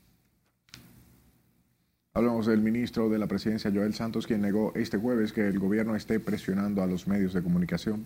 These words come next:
para que cancelen periodistas. El funcionario explicaba que como servidor del Estado siempre ha respetado la libertad de prensa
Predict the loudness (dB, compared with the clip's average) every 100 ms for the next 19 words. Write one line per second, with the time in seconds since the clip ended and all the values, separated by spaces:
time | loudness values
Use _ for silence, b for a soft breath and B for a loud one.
0 | -8 -4 -4 -4 -4 -6 -4 -4 -4 -4
1 | -2 0 2 0 -4 -14 -18 -20 b b
2 | b b 0 0 0 0 0 0 -2 0
3 | 0 0 2 2 0 -2 -2 -2 -2 0
4 | 2 2 0 -2 -2 0 0 0 0 0
5 | 0 -2 -2 -2 -2 -2 -2 -2 -2 -2
6 | -2 -2 0 0 0 0 -2 0 0 0
7 | -2